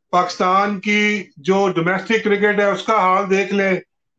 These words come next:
पाकिस्तान की जो क्लब क्रिकेट है, पाकिस्तान की जितनी भी इस वक्त क्रिकेट हो रही है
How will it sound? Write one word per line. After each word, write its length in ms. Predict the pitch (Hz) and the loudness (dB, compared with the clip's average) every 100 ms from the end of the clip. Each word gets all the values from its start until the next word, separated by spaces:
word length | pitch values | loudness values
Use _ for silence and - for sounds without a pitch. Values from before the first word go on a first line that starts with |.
| - | -2
पाकिस्तान 680 | 180 180 208 190 208 214 | -2 0 0 2 2 0
की 220 | 196 214 208 | -2 -2 2
जो 160 | 202 | 0
क्लब 300 | 185 208 220 | 0 0 0
क्रिकेट 440 | 220 208 202 202 196 | 0 0 2 2 2
है, 160 | 190 | 0
पाकिस्तान 640 | 185 190 185 196 196 214 202 | 0 -4 -2 0 0 0 -2
की 120 | 208 | -4
जितनी 440 | 175 196 240 247 | -4 -4 0 2
भी 100 | 233 | 2
इस 180 | 220 - | -2 -2
वक्त 160 | 214 214 | -2 0
क्रिकेट 340 | 190 196 202 | 0 0 0
हो 180 | 170 185 | 0 2
रही 160 | 214 | 2
है 200 | 208 202 | 2 0